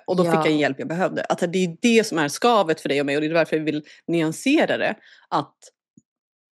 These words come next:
Speaker 1: ifall det, att det liksom ibland kan bli ett, ett hinder från att faktiskt få den hjälp som du behöver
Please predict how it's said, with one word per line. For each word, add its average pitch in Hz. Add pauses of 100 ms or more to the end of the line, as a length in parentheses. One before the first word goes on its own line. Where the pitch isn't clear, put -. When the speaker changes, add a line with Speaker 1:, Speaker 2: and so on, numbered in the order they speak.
(280)
Speaker 1:
ifall 226
det, 180
att -
det 190
liksom 185
ibland 165
kan 165
bli 151
ett, 151 (640)
ett -
hinder 190
från 160
att -
faktiskt - (800)
få 185
den 143
hjälp 151 (320)
som 156
du 156
behöver 165